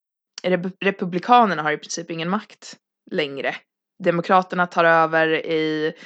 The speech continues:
i presidentposten, i, de har kongressen, de har nu senaten också.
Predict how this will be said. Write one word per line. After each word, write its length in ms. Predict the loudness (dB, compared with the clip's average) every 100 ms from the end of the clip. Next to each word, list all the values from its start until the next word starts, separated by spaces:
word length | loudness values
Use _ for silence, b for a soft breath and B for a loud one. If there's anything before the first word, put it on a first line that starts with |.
| B B B
i 140 | -8
presidentposten, 1500 | -4 -4 0 0 0 -6 -14 -8 -4 -2 -4 -4 0 0 0
i, 680 | -2 -2 -4 -4 -6 -6 -6 -6
de 180 | -6 -4
har 200 | -4 -4
kongressen, 520 | -4 -4 -4 -2 -2
de 140 | 0
har 100 | -2
nu 120 | -4
senaten 600 | -8 -8 -2 -2 -2 -4 -6
också. 400 | -6 -4 -4